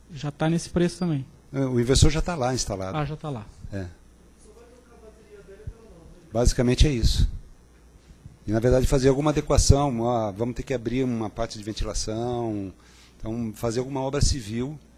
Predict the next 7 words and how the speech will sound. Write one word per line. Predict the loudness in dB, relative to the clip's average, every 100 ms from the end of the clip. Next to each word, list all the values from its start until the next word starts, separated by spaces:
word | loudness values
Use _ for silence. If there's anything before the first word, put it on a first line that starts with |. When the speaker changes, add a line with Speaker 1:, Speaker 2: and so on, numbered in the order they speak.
| _ _ _
Speaker 2:
pra | 0 2
melhorar | 2 2 2 2
a | 0
adequação | -4 -6 -4 -4 -4
do | -4
ambiente, | -4 -4 -4 -2 -4 -4 -10 -20 -20 -18
tá? | -16